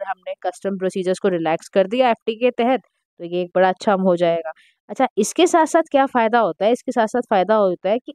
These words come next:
आप ना इमाइग्रेशन जो आपकी है, ईज़ियर हो जाती है। इंडियन स्टूडेंट आराम से टेम्परेरी वर्क वीज़ा लेकर भी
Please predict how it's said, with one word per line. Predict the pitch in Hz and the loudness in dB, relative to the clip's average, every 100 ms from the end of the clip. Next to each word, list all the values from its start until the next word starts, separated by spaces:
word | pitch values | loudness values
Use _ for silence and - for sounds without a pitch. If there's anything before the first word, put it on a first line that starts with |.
| 214 | -2
आप | 202 202 | -2 -2
ना | 277 349 _ _ _ | -8 -8 _ _ _
इमाइग्रेशन | 247 269 277 269 262 262 311 302 | -4 0 2 4 4 2 0 2
जो | 254 | 2
आपकी | 214 - 220 202 175 | 2 -2 -4 -2 -2
है, | 214 - _ | -4 -10 _
ईज़ियर | 214 226 254 214 | -6 2 2 2
हो | 165 | 0
जाती | 160 151 156 | -2 -4 -8
है। | 147 - | -14 -6
इंडियन | 196 226 240 | 0 0 0
स्टूडेंट | - 214 220 | -2 -2 0
आराम | 202 185 185 | 2 2 0
से | 196 208 | -2 -4
टेम्परेरी | 190 190 180 190 196 | 0 -2 0 -2 -2
वर्क | 175 180 | -2 -4
वीज़ा | 170 170 190 | -4 -2 0
लेकर | 170 156 - 165 | 0 -2 -4 -2
भी | 240 | 2